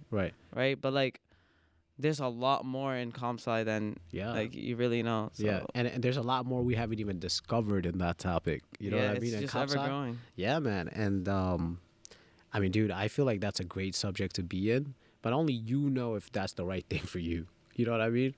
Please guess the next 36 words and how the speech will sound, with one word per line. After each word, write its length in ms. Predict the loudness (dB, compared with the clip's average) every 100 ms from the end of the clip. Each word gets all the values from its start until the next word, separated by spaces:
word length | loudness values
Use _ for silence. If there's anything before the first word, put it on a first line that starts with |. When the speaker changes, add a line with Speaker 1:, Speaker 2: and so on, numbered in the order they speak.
| -10
Speaker 2:
Yeah. 300 | -10 -10 -4 -2
Speaker 1:
Like, 160 | 0
me, 160 | -2 0
per-, 180 | 0 0
I 120 | 0
would 140 | 0
love 200 | -2 -4 -4
to 100 | -2
be 100 | -2
a 80 |
coder, 400 | 0 0 2 0
dude. 220 | 0 -2 -2
It's 120 | -4
just 200 | -4 -2
like, 260 | 0 -2 -4 -2
yo, 160 | 0 2
I 160 | 2
don't 140 | 2 2
have 120 | -2
the 120 | -4
patience 420 | -2 0 0 -2
to 80 | -2
sit 320 | 0 0 2
there 320 | 2 2 0 -4 -14
<laughs> 200 | -12 2
and, 120 | 2
like, 200 | 4 -4
Speaker 2:
And 80 | -6
Speaker 1:
code. 320 | -2 0 -2 -4
Speaker 2:
then 80 | -10
co- 240 | -12 -8
Speaker 1:
So 280 | 0 2 2
I 120 | 2
applaud 640 | 0 0 -2 0 2 0 2
people 400 | 2 2 0 0
that 340 | 2 2 0